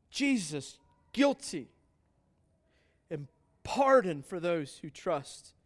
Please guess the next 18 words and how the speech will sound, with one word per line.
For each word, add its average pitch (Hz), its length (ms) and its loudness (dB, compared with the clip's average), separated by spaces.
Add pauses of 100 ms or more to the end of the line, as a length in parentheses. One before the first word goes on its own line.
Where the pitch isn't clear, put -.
(220)
in 131 360 -12 (720)
him. 123 280 -16 (1500)
Now, 151 100 -20
can't - 320 -12
you 233 80 -16
see - 360 -14
the 165 120 -14 (120)
glory 170 560 -14
of 190 180 -18
this? - 480 -20 (2000)
Can't 240 300 -8
you 226 80 -8
see 226 200 -8
the 165 120 -6
treasure 220 840 -4
that 190 300 -10
is 180 240 -10
yours, - 800 -16